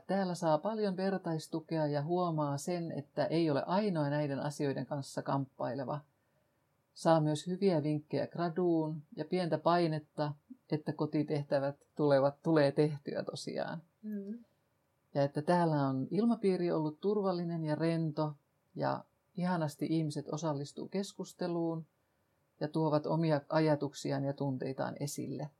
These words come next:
Speaker 1: Koen olevani vähemmän yksin näiden vaikeiden asioiden kanssa.
Speaker 2: Mm.
Speaker 1: Tän
Speaker 2: Niin moni
Speaker 1: tyyppistä.
Speaker 2: varmaan jotenkin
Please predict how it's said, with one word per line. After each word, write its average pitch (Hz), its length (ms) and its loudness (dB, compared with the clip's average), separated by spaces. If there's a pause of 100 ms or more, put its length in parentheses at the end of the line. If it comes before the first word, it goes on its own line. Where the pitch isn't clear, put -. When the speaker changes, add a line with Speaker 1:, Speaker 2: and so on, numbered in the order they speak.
(140)
Speaker 1:
Koen 160 240 4
olevani 139 440 2
vähemmän 151 460 0
yksin 185 440 -6 (260)
näiden 156 320 -4
vaikeiden 143 560 -8
asioiden 147 500 -10
kanssa. - 460 -12 (260)
Speaker 2:
Mm. 214 340 -8 (320)
Speaker 1:
Tän 170 140 -8
Speaker 2:
Niin 220 140 -6
moni 240 220 -4
Speaker 1:
tyyppistä. 180 220 -8
Speaker 2:
varmaan 202 420 -8 (340)
jotenkin 185 600 -10